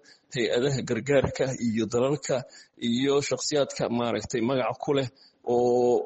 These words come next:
wax qaban karo. Ilaahay baa wax qaban karo. Eh, waxaana socoto, eh, hase yeeshee,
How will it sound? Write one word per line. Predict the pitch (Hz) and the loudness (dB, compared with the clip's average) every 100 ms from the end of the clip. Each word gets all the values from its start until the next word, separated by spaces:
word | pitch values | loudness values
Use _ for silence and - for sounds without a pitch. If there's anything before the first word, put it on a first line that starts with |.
| 123 | 0
wax | 123 - | -2 -4
qaban | 135 135 143 | -4 -2 0
karo. | 147 127 90 113 | -2 -2 -2 0
Ilaahay | 139 123 | 0 2
baa | 120 117 | 2 0
wax | - | -2
qaban | 123 139 | -4 -4
karo. | 143 143 135 - _ _ _ | -2 -2 -4 -6 _ _ _
Eh, | 120 120 117 117 117 113 - - | -2 0 0 0 2 0 -2 -2
waxaana | 117 113 107 139 131 120 | 0 0 0 0 0 -2
socoto, | - 101 - - 139 - | -2 -4 -4 -2 -2 0
eh, | 123 120 | 0 0
hase | 120 120 123 - | 0 -2 -2 0
yeeshee, | 196 143 - 117 | 0 0 0 -2